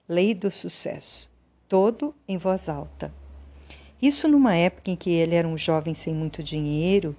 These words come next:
e sem saber o que pretendia fazer na vida. Meu texto favorito, favorito para ler em voz alta é o capítulo dezesseis do livro O Maior Vendedor do Mundo, de Og Mandino.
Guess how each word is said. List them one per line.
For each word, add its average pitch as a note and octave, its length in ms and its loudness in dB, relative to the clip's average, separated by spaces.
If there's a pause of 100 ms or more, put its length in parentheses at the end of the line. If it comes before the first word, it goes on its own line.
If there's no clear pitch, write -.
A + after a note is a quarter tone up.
(320)
e F#3+ 80 -6
sem F3+ 200 -2
saber E3+ 340 0
o F3 40 -6
que E3+ 140 -6
pretendia E3+ 600 -4
fazer F#3 360 -4
na F#3+ 160 -2
vida. C#3 480 -10 (920)
Meu A#3+ 160 6
texto F3+ 420 -4
favorito, F3+ 720 0 (400)
favorito F#3 920 2 (400)
para E3 240 4
ler D#3 200 2
em D#3 80 0
voz D#3 360 0
alta D3 500 0
é F3 80 2
o E3+ 80 2
capítulo D#3 640 -6 (180)
dezesseis G#3+ 800 2
do G#3 140 2
livro D#3 500 -4 (420)
O G3 120 4
Maior F3+ 420 2
Vendedor A#3+ 680 2
do F#3+ 180 -2
Mundo, D3+ 400 -4 (280)
de D#3 200 0
Og D#3 280 0
Mandino. C#3+ 640 -4